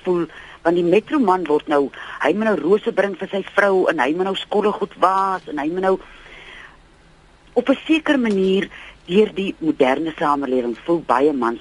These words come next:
ontman. En as jy emosioneel ontman voel, dan kry jou prostaatklier swaar. En hier is ons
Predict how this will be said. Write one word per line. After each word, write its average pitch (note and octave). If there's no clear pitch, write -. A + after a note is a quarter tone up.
ontman. G#2
En F#3
as F#3
jy F3+
emosioneel F#3+
ontman C3
voel, G2+
dan B2+
kry E3
jou D#3+
prostaatklier A#2+
swaar. -
En F3+
hier B3+
is -
ons F#3+